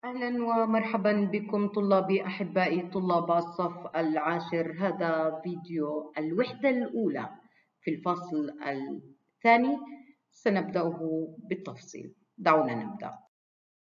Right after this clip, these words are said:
بداية وكما يظهر أمامكم سيكون العمل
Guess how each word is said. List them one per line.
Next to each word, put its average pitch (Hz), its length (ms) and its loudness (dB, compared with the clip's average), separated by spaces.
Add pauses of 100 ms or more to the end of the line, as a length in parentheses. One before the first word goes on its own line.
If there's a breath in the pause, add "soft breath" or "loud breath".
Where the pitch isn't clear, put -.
(260)
بداية 302 600 4
وكما 247 460 4
يظهر 160 560 0
أمامكم 123 600 -6
سيكون 208 720 -2
العمل 165 680 -2